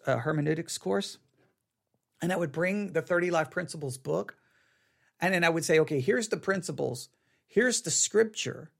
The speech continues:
used to somehow support these principles. All right, use every hermeneutical tool you can come up with and tell me, does this work? And how did he make these work?" Because I'm completely baffled by the peace with God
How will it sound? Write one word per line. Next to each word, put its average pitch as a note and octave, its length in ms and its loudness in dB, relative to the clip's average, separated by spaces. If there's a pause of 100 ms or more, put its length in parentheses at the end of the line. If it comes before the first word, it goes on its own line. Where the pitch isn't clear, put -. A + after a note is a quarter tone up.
(260)
used G#3+ 460 2
to F3 80 -4
somehow E3+ 400 0
support A3 500 2
these F3+ 160 -2
principles. D3 560 -2 (1700)
All E3 80 8
right, G#3+ 200 4 (440)
use F3+ 320 0
every G#3+ 320 4
hermeneutical G#3+ 600 4
tool G3+ 300 6
you F3+ 140 -2
can F#3 160 0
come F3 200 2
up G3 160 2
with D#3+ 200 2
and D#3+ 100 -4
tell F#3+ 160 2
me, E3+ 100 2
does D#3+ 300 2
this E3+ 220 0
work? F#3+ 400 0 (100)
And D#3 160 2
how E3 240 6
did G3 160 6
he F#3+ 140 2
make F#3 260 -2
these E3+ 220 -2
work?" - 400 0 (2750)
Because F3+ 260 2
I'm F#3 180 6
completely G#3+ 580 4
baffled F3+ 540 4
by D#3 100 6
the D3 140 0
peace G3 280 -2
with D3 200 -4
God D#3 400 4